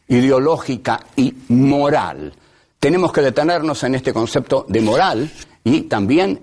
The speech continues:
en la base ideológica. Eh, la violencia que se ejerce contra los opresores es una violencia contra los enemigos de los seres humanos.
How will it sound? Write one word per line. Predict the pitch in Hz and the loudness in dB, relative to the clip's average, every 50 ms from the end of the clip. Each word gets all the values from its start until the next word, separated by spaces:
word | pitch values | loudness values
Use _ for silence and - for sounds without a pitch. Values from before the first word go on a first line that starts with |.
| - | -6
en | - 107 101 92 | -4 -2 0 0
la | 90 87 | 0 0
base | 90 127 135 139 - - 147 139 - - | 0 0 -2 -2 -2 -4 -4 -4 -4 -4
ideológica. | - 101 90 95 92 104 117 110 - - - 82 78 - 85 76 - - - - - - - - - - - _ | -2 0 0 2 2 2 0 0 -2 -4 -10 -10 -8 -6 -6 -6 -6 -8 -16 -18 -18 -14 -14 -14 -14 -16 -12 _
Eh, | - 110 107 107 107 101 101 101 98 95 95 98 - - - | -2 0 2 2 2 2 2 0 0 0 -2 -2 -4 -4 -2
la | 101 110 123 117 | 0 0 2 2
violencia | 107 120 143 139 156 220 233 175 120 95 90 - - - 95 90 95 107 - - - - - - _ _ - | 0 0 0 0 2 2 0 0 -2 -4 -8 -10 -8 -6 -4 -2 -2 -4 -4 -10 -20 -20 -20 -20 _ _ -2
que | - 107 101 98 92 92 - - 98 98 | 0 2 2 2 2 0 -2 -2 -4 -4
se | - - - 101 | -2 0 -2 -2
ejerce | 101 - - - - 123 104 107 - - - 98 104 - - _ _ _ _ _ _ - _ _ - - | 0 0 0 0 0 0 -2 -6 -10 -8 -6 -8 -8 -8 -14 _ _ _ _ _ _ -20 _ _ -6 -2
contra | - 147 131 107 92 76 - 90 87 | 0 0 0 0 -2 -4 -4 -4 -4
los | 82 87 - - | -4 -4 -4 -4
opresores | 90 - - 95 - - 127 107 90 76 82 78 78 - - _ _ _ _ _ _ _ _ | -4 -4 -4 -4 -2 0 0 0 -2 -2 -4 -8 -8 -10 -16 _ _ _ _ _ _ _ _
es | - 156 170 165 - - - - _ _ _ _ _ - | -2 -2 -2 -2 -4 -10 -14 -20 _ _ _ _ _ 0
una | - 170 180 160 143 139 - - - | 0 2 2 2 2 0 -2 -4 -6
violencia | 110 104 120 123 123 135 175 208 196 185 165 - - 160 135 - | -4 0 2 2 2 2 2 2 0 0 0 -2 -2 -2 -2 0
contra | - 127 117 110 117 117 110 | 0 -2 -2 0 0 0 0
los | 107 104 - - - - _ - | 0 -2 -4 -6 -16 -16 _ -4
enemigos | 151 139 139 135 151 190 202 180 156 165 165 160 - - - - - _ - | -2 0 0 0 0 0 0 0 0 0 -2 -2 -6 -16 -20 -20 -20 _ -4
de | - 120 113 | -2 0 0
los | 113 101 - - - - - _ | 0 0 -2 -6 -14 -16 -20 _
seres | - - - - 165 156 139 135 - - - - | -6 -2 0 2 2 2 0 -2 -4 -8 -8 -4
humanos. | 101 95 92 90 92 82 73 78 80 69 67 - - | -2 0 0 2 0 0 -2 -4 -8 -8 -10 -12 -14